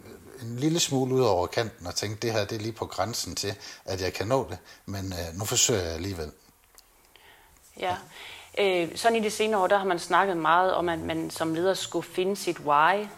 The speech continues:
Speaker 2: Har du, øh, ledt efter dit why i det her? Ved du, hvorfor, at, øh, hvad der, øh, sådan, hvad er der, hvad er dit hvorfor i, øh, i dit ledelsesarbejde?
Speaker 1: Ja, mange,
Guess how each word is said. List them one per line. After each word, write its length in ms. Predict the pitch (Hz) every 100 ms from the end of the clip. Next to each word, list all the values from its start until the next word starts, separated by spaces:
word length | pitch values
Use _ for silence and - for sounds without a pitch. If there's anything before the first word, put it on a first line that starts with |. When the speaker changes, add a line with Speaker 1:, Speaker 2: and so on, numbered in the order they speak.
| -
Speaker 2:
Har 140 | 185
du, 300 | 180 240 262
øh, 480 | 247 196 175 165 165 165
ledt 340 | 175 196 247 226
efter 300 | 196 - -
dit 220 | 202 196
why 260 | 160 165 196 214
i 60 | 175
det 180 | 165 185
her? 200 | 190 175
Ved 180 | 180 247
du, 140 | 202
hvorfor, 460 | 170 202 202 196 - - -
at, 300 | 175 170 175
øh, 440 | 175 165 160 160 160 _ -
hvad 120 | 196
der, 220 | 202 170
øh, 200 | 165 160
sådan, 300 | 180 190 175 - _
hvad 180 | 220 220
er 140 | - 196 - - _ -
der, 120 | 175 180
hvad 100 | 233
er 60 | 214
dit 200 | 220 220
hvorfor 420 | 185 196 - 175 170 -
i, 240 | 165 160
øh, 340 | 160 160 160 160 - - -
i 60 | 170
dit 160 | 175 -
ledelsesarbejde? 720 | 185 - 160 160 160 156 160 - - - - - - - - - - - - - - - - - - -
Speaker 1:
Ja, 80 | 110
mange, 380 | 107 110 135 135